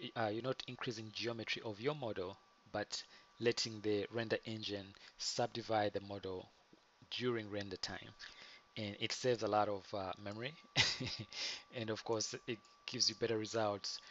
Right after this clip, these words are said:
without having to sacrifice the, the viewport, you know, uh, playback speed and all that, right? So what you see right now,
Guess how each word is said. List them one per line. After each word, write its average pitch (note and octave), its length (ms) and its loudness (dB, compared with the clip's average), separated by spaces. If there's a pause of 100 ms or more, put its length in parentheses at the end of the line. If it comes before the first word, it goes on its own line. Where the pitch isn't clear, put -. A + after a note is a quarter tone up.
(300)
without G#2+ 300 4
having G#2 360 0
to G#2 100 0
sacrifice G#2+ 680 0
the, F#2+ 260 -6
the G2 100 -8
viewport, - 680 -4 (420)
you G2+ 80 -10
know, F#2 320 -6 (640)
uh, F#2 220 -2
playback G2+ 420 0
speed G2 340 -2
and F2+ 140 -12
all F2+ 160 -8
that, F2+ 220 -4 (100)
right? G2 220 -4 (500)
So A2 320 4 (320)
what C3 180 6
you E3 80 2
see B2 300 0
right G#2+ 320 2
now, G#2 340 0